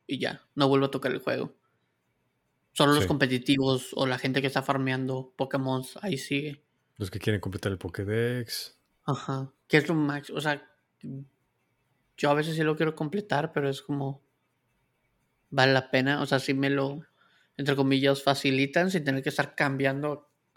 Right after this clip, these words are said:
Speaker 1: o encontrando gente que me regale un Pokémon y que no me pida un
Speaker 2: Sí, como,
Speaker 1: shiny.
Speaker 2: como que no se siente la presión, ¿no? De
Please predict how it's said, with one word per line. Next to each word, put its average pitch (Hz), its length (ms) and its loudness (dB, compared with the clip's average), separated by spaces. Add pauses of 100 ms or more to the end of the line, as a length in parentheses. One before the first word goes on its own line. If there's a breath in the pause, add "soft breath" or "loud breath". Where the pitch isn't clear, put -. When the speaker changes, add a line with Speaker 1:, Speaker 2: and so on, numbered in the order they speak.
(320 soft breath)
Speaker 1:
o 139 100 -2
encontrando 139 580 0
gente 143 380 -2
que 147 80 -4
me 135 120 -2
regale 131 240 0
un 147 100 -4
Pokémon 147 680 -4 (340 loud breath)
y 131 200 0
que - 120 -4
no 131 80 2
me 135 100 0
pida 139 200 0
un 139 80 0
Speaker 2:
Sí, 135 100 0
como, 143 200 4
Speaker 1:
shiny. 202 260 -4 (220)
Speaker 2:
como 107 180 2
que 123 100 2
no 123 120 2
se 139 120 0
siente 143 220 0
la 135 140 2
presión, 98 440 0
¿no? 104 160 -2
De 98 260 -4